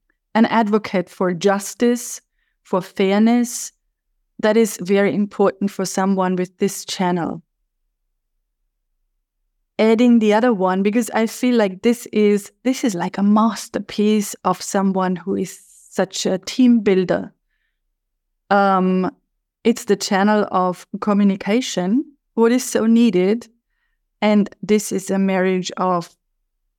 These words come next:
and now really listen up, the channel, the, the, the gate of friendship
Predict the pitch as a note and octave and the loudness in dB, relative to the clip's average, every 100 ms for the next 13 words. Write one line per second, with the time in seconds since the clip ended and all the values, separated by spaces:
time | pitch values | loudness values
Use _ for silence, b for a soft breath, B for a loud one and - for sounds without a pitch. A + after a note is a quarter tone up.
0 | _ _ _ G#3 G#3 G3+ F#3+ - _ _ | _ _ _ 0 2 4 2 0 _ _
1 | _ A3 A3 G3 G#3 B3 - A3 G#3 G3+ | _ 2 4 4 4 0 0 0 2 0
2 | _ _ _ _ _ _ _ _ G3 G3+ | _ _ _ _ _ _ _ _ -6 -6
3 | - G#3+ G#3 G3 G3 G3 F#3 - F#3+ G#3 | -2 0 2 0 -2 -2 -2 -2 -6 -2
4 | F#3+ F#3 F3+ F#3 F3 - G#3 A3 - F#3 | -2 0 -2 -6 -6 0 0 0 -4 -8
5 | - G3+ G#3 A#3 - A#3+ A#3+ | -6 -2 2 0 0 -2 -2